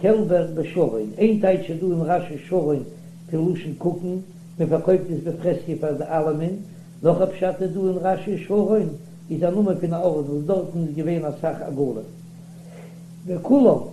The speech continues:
אין די אלע, וואס מיר זאגן, מיר מעג, קויפן, שיאמרו להטמא, אלזא זאגן, מען זאל עס באהאלטן, אדער עס האט מען נישט.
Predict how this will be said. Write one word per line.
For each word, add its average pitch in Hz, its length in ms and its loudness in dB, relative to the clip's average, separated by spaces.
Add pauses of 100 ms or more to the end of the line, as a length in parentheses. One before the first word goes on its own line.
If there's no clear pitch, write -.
(240)
אין 131 100 -6
די 196 240 4
אלע, 190 340 4
וואס 147 120 -6 (140)
מיר 160 160 0
זאגן, 196 240 0
מיר 170 180 2
מעג, 156 280 4 (400)
קויפן, 131 460 2 (480)
שיאמרו 160 580 2
להטמא, 196 500 2 (340)
אלזא 135 160 2 (160)
זאגן, 196 220 -2
מען 151 100 -2
זאל 147 140 2
עס 127 160 -2
באהאלטן, 185 500 2
אדער 233 240 2
עס - 140 -4
האט - 160 -4
מען 160 260 0 (100)
נישט. - 160 -18